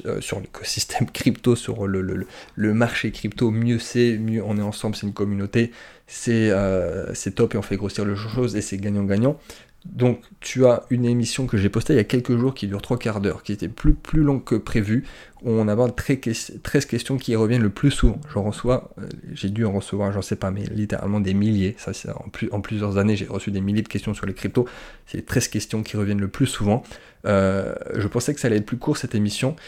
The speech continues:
mais si t'es vraiment ultra débutant, on co-, commence cette édi-, cette émission à, à la première seconde. Si tu es, euh, plus intermédiaire avancé,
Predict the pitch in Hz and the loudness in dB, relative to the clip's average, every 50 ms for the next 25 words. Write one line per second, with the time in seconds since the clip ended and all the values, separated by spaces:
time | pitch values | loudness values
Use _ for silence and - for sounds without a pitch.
0 | - - - - - 107 104 - - - 131 120 117 107 - 180 180 190 190 180 | -20 -20 -20 -8 -4 -2 -2 -2 0 0 2 2 2 0 2 2 4 6 6 4
1 | 160 - - 143 139 135 127 127 120 - - 143 135 120 110 - - - - 131 | 4 2 0 2 2 2 2 2 0 0 2 2 4 4 2 0 -6 -4 -2 -2
2 | - - 117 - - 131 135 127 - 120 104 - 110 104 110 - - - - - | -2 -2 -2 -2 0 0 0 0 0 -2 -4 -2 -4 -4 -4 -6 -10 -8 -8 -6
3 | 95 - - 101 104 107 101 - - 117 110 - - - 101 - - - - 98 | -6 -2 0 2 2 2 2 2 0 0 0 -2 -4 -4 -6 -6 -6 -6 -4 -4
4 | 95 104 - - 147 139 131 - - - 98 101 113 147 156 - - - - - | -2 -2 0 2 2 2 2 0 -2 -4 -4 -2 -2 -2 -2 -4 -8 -12 -20 -20
5 | - - - - - - - - - - 175 175 160 - - - 131 127 131 131 | -20 -20 -20 -20 -20 -16 -12 -10 -4 -2 0 0 0 -2 -4 -2 2 4 4 4
6 | 127 123 - - 107 101 101 104 101 - - 143 - - 135 120 - 127 123 120 | 4 4 2 0 2 2 2 2 0 -2 -4 -4 -4 -2 -2 0 0 0 2 2
7 | 117 110 113 113 110 - 117 113 107 110 110 - - 131 131 151 | 2 2 2 0 0 2 2 0 0 0 -2 -2 0 2 2 2